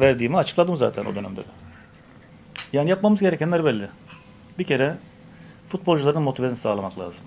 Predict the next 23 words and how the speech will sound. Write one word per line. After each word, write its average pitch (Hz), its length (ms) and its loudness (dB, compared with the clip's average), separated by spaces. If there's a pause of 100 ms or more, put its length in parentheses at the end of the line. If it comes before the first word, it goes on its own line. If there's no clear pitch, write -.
En 131 80 -4
önemli 95 240 -6
konu. 95 160 -14 (880)
Şu - 140 0
an 147 60 0
futbolcuların 156 540 2
çoğu 143 360 0 (280)
artık - 400 -8
bitmişlik - 500 -6 (920)
bir, 117 260 -8 (160)
e, - 60 -14 (1120)
sorunlar 131 480 0
yaşıyor. 101 320 -4 (640)
Maddi 127 260 0
problemlerin 131 440 0
olduğunu 120 320 0
inanıyor. 95 520 -6 (880)
E, 107 540 0 (100)
maça 120 280 -2
çıkabileceklerini 127 760 0
düşünmüyor. 110 540 -6 (1000)
Zaten 123 240 0
taraftarsız 127 800 0